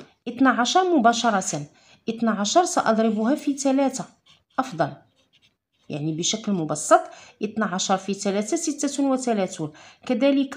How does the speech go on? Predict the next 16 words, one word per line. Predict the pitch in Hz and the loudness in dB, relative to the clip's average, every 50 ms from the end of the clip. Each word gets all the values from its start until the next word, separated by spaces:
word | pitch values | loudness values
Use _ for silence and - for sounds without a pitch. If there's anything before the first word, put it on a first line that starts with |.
| 415 - - | -4 -2 0
المقام | 240 247 247 233 233 233 233 - 349 427 403 | 0 2 4 4 4 2 2 0 0 0 0
سأضربه | - - - - - 220 226 226 220 214 233 208 214 | 0 0 0 2 2 2 2 2 2 2 2 2 2
في | 214 214 - 214 | 0 0 -4 -6
ثلاثة | 214 - 202 190 185 185 196 196 - 330 370 370 | -4 -2 -2 -2 0 -2 -2 0 2 2 4 4
وأحصل | - - - - - - 339 320 | 2 0 -2 -2 -2 0 0 0
على | 269 269 285 | 2 2 2
المقام | 277 269 262 262 - 269 254 254 | 2 0 0 0 0 0 2 2
الآخر، | 247 233 - - - - - 160 151 - - - - - - _ - | 0 0 -2 -4 -4 -4 -4 -6 -6 -6 -10 -20 -20 -20 -14 _ -10
اثنان | 214 220 240 240 233 233 | -6 -2 0 2 2 4
وثلاثون | 226 226 226 226 - 214 214 214 214 214 - 254 233 | 2 2 2 2 0 0 0 0 -2 -2 -2 -2 -2
في | 214 - 196 | -2 -2 -4
ثلاثة، | 190 - - 180 165 160 151 147 - 240 254 - - - - _ _ _ _ _ _ _ _ _ _ _ _ - | -4 -4 -4 -4 -2 -2 -4 -2 0 0 0 0 -2 -12 -20 _ _ _ _ _ _ _ _ _ _ _ _ -10
ثلاثة | - - 208 208 208 202 208 208 | -4 -2 0 0 0 0 -2 -4
في | 202 - - - - | -4 -4 -6 -8 -8
اثنان | - - 196 180 180 | -6 -4 -4 -4 -4
ستة، | 175 - - 156 - - - - 226 - | -4 -6 -8 -8 -10 -6 -4 -2 -2 -2